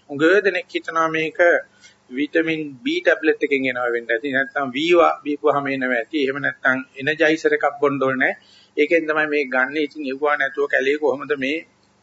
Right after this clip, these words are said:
දිගට දිගට භාවනා කරන්නේ කියලා. නමුත් සර්වඥාන්සේ ඊට වඩා ගොඩාක් කල් පරිශන කරලා මේ කතා කරන්නේ. තමන්ගේ ජීවන රටාව, එහෙම නැත්නම්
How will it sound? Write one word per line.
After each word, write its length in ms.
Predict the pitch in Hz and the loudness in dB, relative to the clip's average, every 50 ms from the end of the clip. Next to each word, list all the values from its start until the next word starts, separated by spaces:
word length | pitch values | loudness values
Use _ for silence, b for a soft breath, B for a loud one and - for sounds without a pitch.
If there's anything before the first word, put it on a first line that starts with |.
| - - _ | -20 -20 _
දිගට 320 | 135 131 135 139 131 127 | -4 -2 -2 -2 -2 -2
දිගට 200 | 131 123 135 147 | -4 -4 -4 -4
භාවනා 380 | - 147 123 135 135 - 131 - | -4 -4 -4 -4 -4 -6 -8 -6
කරන්නේ 380 | - 123 123 131 - - - _ | -4 -4 -4 -4 -6 -8 -16 _
කියලා. 240 | - - _ _ _ _ b b b b b b | -20 -20 _ _ _ _ b b b b b b
නමුත් 220 | - 139 156 156 | -6 -4 -4 -2
සර්වඥාන්සේ 640 | - 139 139 135 151 147 - 160 147 147 151 147 156 | 0 0 2 2 2 0 0 -2 -4 -4 -4 -4 -2
ඊට 100 | 143 147 | 0 2
වඩා 160 | 151 151 147 | 2 2 4
ගොඩාක් 460 | 131 143 147 156 170 185 208 220 214 - | 2 4 4 6 6 4 4 2 -2 0
කල් 160 | 165 143 135 | 0 0 0
පරිශන 440 | - 139 127 127 127 131 127 131 123 | 2 -2 -2 0 -2 -4 0 -2 -2
කරලා 300 | 123 - 127 123 123 120 113 | -2 -2 -4 0 0 -2 -2
මේ 140 | 117 113 - | -4 -8 -6
කතා 260 | 113 - - 135 139 | -4 0 2 2 2
කරන්නේ. 460 | - 170 175 170 147 120 101 117 143 - _ _ b b b b b b b _ - | 4 2 2 2 2 0 -4 -10 -12 -12 _ _ b b b b b b b _ -6
තමන්ගේ 340 | 135 131 143 139 139 135 120 | -6 -4 -2 -2 -2 -4 -4
ජීවන 320 | 120 139 151 156 156 151 143 | -2 0 0 0 2 2 2
රටාව, 480 | 135 139 139 - 120 113 110 113 110 131 156 - - _ _ - | 2 2 2 4 4 2 4 4 4 4 2 2 -2 _ _ -4
එහෙම 220 | - 120 120 131 | -2 -2 0 0
නැත්නම් 500 | 123 123 120 117 _ - 120 107 107 | -2 -4 -6 -6 _ -2 0 0 0